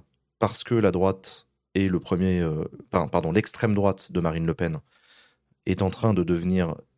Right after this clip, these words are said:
pour en train de devenir, d'ailleurs, il l'est déjà, le premier parti de France. Donc, ils sont pour la proportionnelle parce qu'ils estiment que,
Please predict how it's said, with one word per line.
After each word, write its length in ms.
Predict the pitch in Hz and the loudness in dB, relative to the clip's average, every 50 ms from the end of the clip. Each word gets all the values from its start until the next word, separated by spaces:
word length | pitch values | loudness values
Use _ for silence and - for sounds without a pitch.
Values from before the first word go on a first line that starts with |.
| _ _ _ _ | _ _ _ _
pour 140 | - 82 80 | -4 -2 -2
en 40 | 78 | -2
train 120 | - - | -2 -2
de 60 | 73 76 | -2 -2
devenir, 180 | 73 85 113 | 0 0 0
d'ailleurs, 240 | 113 90 82 82 82 | 0 0 0 0 -2
il 80 | 82 78 | -2 -2
l'est 80 | 78 76 | -2 0
déjà, 240 | 80 82 95 123 | 0 0 2 2
le 100 | 127 92 | 2 0
premier 280 | 76 - - 98 104 107 | -2 -2 -2 0 2 2
parti 260 | 98 92 - - 101 | 0 0 -2 -2 -2
de 80 | 90 85 | -2 -2
France. 460 | - - - 95 90 - - - - _ - - - - _ _ _ - | -2 -2 -4 -4 -2 -2 -6 -6 -8 _ -20 -20 -20 -20 _ _ _ -2
Donc, 240 | - 101 104 - - | 0 0 2 2 0
ils 80 | 113 101 | 0 0
sont 180 | - 131 117 | 0 -4 -4
pour 240 | - - 139 131 117 | 0 2 4 4 4
la 80 | 98 - | 4 2
proportionnelle 600 | - 95 - 90 - - - 92 98 92 87 80 | 0 -2 -2 -2 -2 -2 0 0 0 0 0 -2
parce 160 | - 78 - | -4 -6 -8
qu'ils 180 | - - 80 82 | -6 -6 -4 -4
estiment 300 | 78 - - 98 92 90 | -4 -4 -4 -4 -4 -4
que, 300 | - - 90 87 85 | -2 -2 0 0 -2